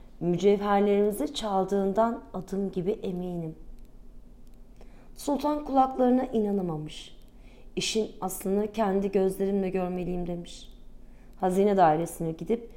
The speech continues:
köleyi gözlemlemek istemiş. Duvara küçük bir delik yaptırıp içeride olanları seyretmeye başlamış. Ayaz'ın hazine dairesine girişini beklemeye koyulmuş.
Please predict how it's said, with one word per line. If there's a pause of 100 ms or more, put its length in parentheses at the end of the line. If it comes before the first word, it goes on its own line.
(360)
köleyi (340)
gözlemlemek
istemiş. (1300)
Duvara
küçük
bir
delik
yaptırıp (420)
içeride
olanları (240)
seyretmeye
başlamış. (1500)
Ayaz'ın (380)
hazine
dairesine
girişini
beklemeye
koyulmuş.